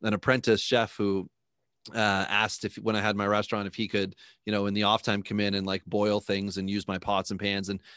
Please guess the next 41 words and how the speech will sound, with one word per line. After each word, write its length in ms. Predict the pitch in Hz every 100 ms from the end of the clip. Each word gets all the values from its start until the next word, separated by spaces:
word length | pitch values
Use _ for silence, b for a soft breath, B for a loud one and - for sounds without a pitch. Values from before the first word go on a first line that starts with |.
| b
he 160 | - 117
did, 260 | 110 95
uh, 240 | 98 90 85
hard 320 | - 117 90
cider, 460 | - 101 104 62 - _ _ _ -
and 500 | 95 90 85 85 - _ 110 117 - _
it 160 | - 104
was 140 | 104
terrible, 420 | - 143 160 87 - -
but, 160 | 113
you 80 | 120
know, 80 | 113
he 60 | 113
was 140 | 104
learning, 380 | 127 151 104 92
and 160 | 95 110
that's 220 | 110 -
cool. 340 | - 120 90
But 120 | - 107
I'm 380 | 104 113 107 107
never, 260 | 107 101
I've 140 | 107 92
never 240 | 120 110
been 220 | 92 113
interested, 440 | 123 123 127 - 107
nor 220 | 104 101
do 100 | 104
I 120 | 92
hope 260 | 95 101 95
I 80 |
ever 260 | 85 92 98
become 320 | 95 - 95
interested 460 | 92 92 90 95 98 b b b
in 120 | 101
homebrew. 360 | 87 92 85 80
My, 340 | 92 110 107 98 _ _ -
uh, 260 | 90 87 87
mother 240 | 127 123
and 100 | 107
father-in-law, 720 | 170 226 156 101 92 85 90 - _ _ _ -
they 600 | 95 113 120 113 110